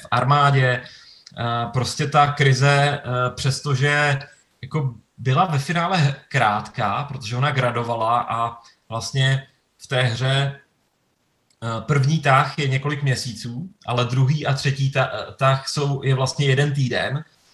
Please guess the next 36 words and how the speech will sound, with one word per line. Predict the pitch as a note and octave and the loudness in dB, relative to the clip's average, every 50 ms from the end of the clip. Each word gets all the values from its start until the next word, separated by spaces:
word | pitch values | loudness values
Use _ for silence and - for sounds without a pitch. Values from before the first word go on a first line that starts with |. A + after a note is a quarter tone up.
| _ _ | _ _
To | - A2+ | -12 -6
znamená, | A#2 B2+ B2 B2+ B2+ C3 | -4 -2 0 2 2 2
je | C3 | 4
tam | C3+ C3 | 4 4
ta | C3 C#3+ C#3 | 4 4 2
gradace | B2+ B2+ B2 B2 A#2 A#2 A#2 - C#3 | 2 2 2 2 2 0 -2 -2 -4
těch, | - C#3 C3+ C3+ - - | -2 -2 -4 -4 -6 -8
těch | - C#3+ C3+ - - | -6 -6 -6 -6 -6
událostí | B2+ B2 B2 A2 A#2 A#2+ A#2+ A#2 - - - A#2+ A2+ A#2 B2 B2 - - _ _ _ _ _ - | -4 -2 0 0 0 0 -2 -4 -6 -8 -10 -10 -10 -10 -12 -12 -16 -20 _ _ _ _ _ -6
a | A2 A2+ A2+ G#2+ - - | -4 0 0 0 -2 -2
to | - - C3+ | -4 -2 -2
závěrečné | A#2 C#3 B2+ B2 B2+ C#3 C#3 C#3 C3+ - D3+ D3 C#3+ | 2 4 4 4 4 4 2 0 0 0 0 0 0
kolo | C#3 C#3 B2+ B2+ C3+ C3+ C3+ C3+ C3+ C3+ - - - _ _ - | 0 0 0 0 2 2 2 2 0 0 -4 -8 -18 _ _ -6
je | A#2+ B2 | -4 -4
vlastně | A#2 B2 A#2+ - - C#3+ | -2 -4 -4 -4 -2 -4
v, | C3 A2+ A2 - - | -4 -4 -6 -14 -10
v | G#2 | -6
řádu | G2+ B2 A2 A#2 B2 C3+ C3+ | -2 0 2 2 4 4 2
hodin, | A#2+ A#2+ A2 G2 A2 G#2+ A2 C3 C#3 C#3 C#3 _ | 2 0 -2 -4 -8 -8 -6 -4 -6 -6 -6 _
jako | - G2+ - B2 A#2+ | -18 -14 -8 -6 -2
reálného | A#2 A2 A2 A2+ A#2 A#2 A#2 B2 C3 B2+ | 0 0 0 0 0 -2 -2 -2 -4 -4
č-, | - - - _ _ _ | -6 -12 -20 _ _ _
toho | - B2 A#2 A2 B2 | -6 -6 -4 -2 -2
času, | C3 - C3 - - - B2+ A#2+ | -2 -2 -2 -2 -2 -4 -4 -4
eh, | B2 A2+ - A#2 A#2+ | -4 -4 -4 -4 -4
kde | A#2 A2+ A#2 | -4 -4 -4
bychom | G#2+ A2 - B2+ - | -4 -4 -6 -6 -6
to, | - C3 C3 C3 - - - - - _ - - | -2 -2 -2 -2 -4 -8 -20 -20 -20 _ -8 -4
eh, | A2+ A#2 A2+ A2+ A2+ A2+ G2 G2+ | -2 0 0 0 0 -2 -2 -4
skutečně | - - A#2+ A#2+ G2+ G2+ C3+ | -4 -4 -4 -2 0 0 0
posadili | C3+ - B2+ - - B2 A#2 A#2+ A#2 A#2+ | 0 0 -4 -2 0 0 0 0 -2 -2
do | A#2 A#2 | -4 -4
té | G#2 B2 A#2+ B2 | -2 0 2 2
historie. | B2 A#2+ A#2 - - A#2+ A2+ G#2+ G#2 G2+ G2 G2+ A#2 C3+ _ _ _ _ _ _ _ _ _ _ _ _ _ _ _ _ _ _ _ _ _ _ - _ - | 2 2 0 -4 -4 -4 -4 -2 -2 -2 -4 -4 -6 -10 _ _ _ _ _ _ _ _ _ _ _ _ _ _ _ _ _ _ _ _ _ _ -20 _ -8
Eh, | G2+ G#2+ G#2 G#2 G#2 G2+ - - _ _ _ _ _ _ - - | -6 -4 -2 -2 -4 -4 -6 -10 _ _ _ _ _ _ -2 -2
tak, | - - - | -2 -2 -4